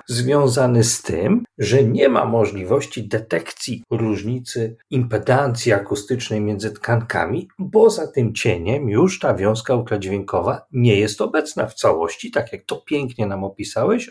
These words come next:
odbiła się od złogu, wróciła do głowicy i klops. Wszystko byłoby fajnie, gdybyśmy my za każdym złogiem widzieli cień, czy to w nerce, czy to w pęcherzyku żółciowym, czy to w przewodach ślinowych,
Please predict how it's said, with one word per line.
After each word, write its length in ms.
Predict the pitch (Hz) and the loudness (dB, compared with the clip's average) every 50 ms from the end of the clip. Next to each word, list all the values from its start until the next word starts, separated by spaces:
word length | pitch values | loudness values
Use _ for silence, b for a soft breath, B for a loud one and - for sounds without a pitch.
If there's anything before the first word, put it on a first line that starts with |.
| - _ - | -18 _ 0
odbiła 600 | - 190 - 190 190 190 220 220 196 147 120 - | 2 2 2 2 0 0 0 -2 0 0 0 0
się 180 | - - 110 | 0 -2 -2
od 180 | 101 95 85 85 | -2 -2 -4 -6
złogu, 440 | - 107 123 165 175 - 135 117 104 | -4 0 0 2 2 2 0 -2 -2
wróciła 440 | 101 107 104 - - 123 113 104 | -2 -4 -4 -4 -2 0 2 2
do 140 | 95 101 92 | 2 0 -2
głowicy 580 | 85 - 98 95 98 131 143 - - 196 202 - _ - | -2 -2 -4 -4 -4 -6 -6 -2 0 0 0 0 _ -6
i 140 | 294 277 - | -6 -4 -2
klops. 600 | - - - - - - - - - _ _ _ | 0 0 0 -2 -4 -10 -12 -12 -12 _ _ _
Wszystko 400 | - - 302 277 285 - - 190 | -2 0 0 0 0 2 0 0
byłoby 340 | - 175 170 147 113 104 113 | 2 2 4 4 4 4 2
fajnie, 580 | 107 - - 180 202 202 156 104 90 85 82 - _ _ _ | -2 0 0 0 0 2 0 0 -2 -2 -6 -8 _ _ _
gdybyśmy 520 | - 95 110 123 120 120 120 - 120 110 98 | -4 0 0 2 2 0 -2 -2 0 0 0
my 520 | 95 95 104 143 175 214 247 302 294 294 - | 0 0 2 2 2 2 2 0 -4 -6 -10
za 300 | - 92 - 92 - - - | -8 -6 -6 -6 -6 -8 -10
każdym 760 | - - 143 165 202 208 196 180 151 151 175 185 190 190 - - | -4 0 2 4 4 4 4 2 0 0 -2 -2 -2 -2 -6 -10
złogiem 680 | 110 95 101 104 110 123 127 123 120 135 139 123 107 | -10 -6 -2 0 0 0 0 -2 -2 -2 -2 -2 -2
widzieli 540 | 101 98 98 95 - 101 95 92 95 104 101 | -4 -8 -10 -6 -2 -2 -2 -2 -4 -8 -10
cień, 460 | - - - 196 160 123 95 82 82 | -4 2 4 4 4 4 2 0 -4
czy 220 | - - - - - | -8 -8 -10 -6 -2
to 140 | - 92 87 | -2 -2 -2
w 100 | - 87 | -2 -4
nerce, 560 | 92 92 92 - - - - - 90 90 - | 0 2 2 2 0 -2 -6 -4 -4 -4 -4
czy 180 | - - - - | -8 -16 -12 -8
to 100 | - - | -8 -8
w 140 | - - _ | -8 -8 _
pęcherzyku 760 | - 92 90 87 - - 85 80 82 87 - - - - | -4 -2 -2 -2 -2 -4 -4 -4 -2 -4 -6 -4 -2 -2
żółciowym, 640 | 139 139 147 101 101 - 156 147 143 143 151 135 120 | 0 0 0 0 0 2 2 2 4 4 2 0 0
czy 180 | 120 - - | -4 -8 -10
to 120 | - - - | -6 -8 -8
w 100 | - _ | -8 _
przewodach 720 | _ - - - - 92 87 82 92 107 120 147 131 - - | _ -10 -10 -10 -8 -6 -2 2 2 2 2 2 0 -2 -6
ślinowych, 640 | - - 151 165 165 156 147 147 143 165 156 - | -8 -8 -6 -4 0 2 2 2 2 0 -2 -2